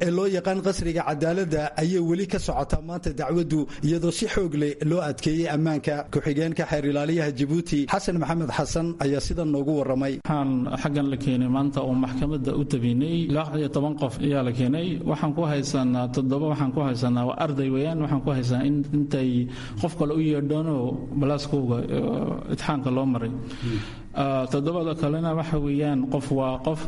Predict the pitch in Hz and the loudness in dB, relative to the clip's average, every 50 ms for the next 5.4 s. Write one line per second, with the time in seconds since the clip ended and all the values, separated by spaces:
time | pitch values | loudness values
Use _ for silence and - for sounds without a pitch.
0 | - - 147 143 139 131 131 160 165 - - 139 - - - 160 147 127 113 - | -4 -2 0 0 0 2 0 0 0 0 0 -2 -2 0 0 0 0 0 -2 -4
1 | - - - 147 139 131 147 151 139 127 117 123 120 123 120 131 135 123 127 139 | -6 -4 -2 0 0 0 0 0 0 0 0 2 2 2 2 0 0 0 0 0
2 | 156 156 - 143 127 120 117 113 - - - - 143 143 123 107 110 107 - 139 | 0 0 2 2 2 2 2 0 0 -2 -2 -2 -2 -2 -2 -2 -2 -2 -2 0
3 | - 143 139 135 139 139 - 135 139 143 139 131 120 123 123 - - - - - | 0 2 2 2 0 0 0 0 0 0 0 -2 -4 -4 -6 -8 -10 -12 -12 -12
4 | - - - 143 139 139 156 165 165 165 156 - - - 143 135 139 135 131 139 | -8 -4 -2 0 0 0 0 0 -2 -2 -2 -2 -2 0 0 0 0 0 2 2
5 | 139 143 139 135 156 165 151 131 | 2 2 0 2 2 2 2 2